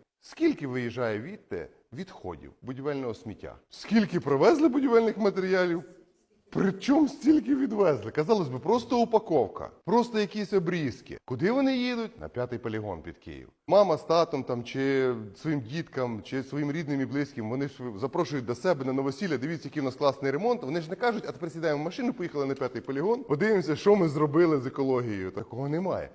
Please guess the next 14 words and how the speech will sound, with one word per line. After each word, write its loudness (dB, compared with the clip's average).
Люди -4
навіть -2
не -2
знають, -4
куди -8
виїжджає -6
будівельне -12
сміття. -20
Люди 0
бровки 0
доміком, -2
нецензурною 0
лексикою 0
вивозять 0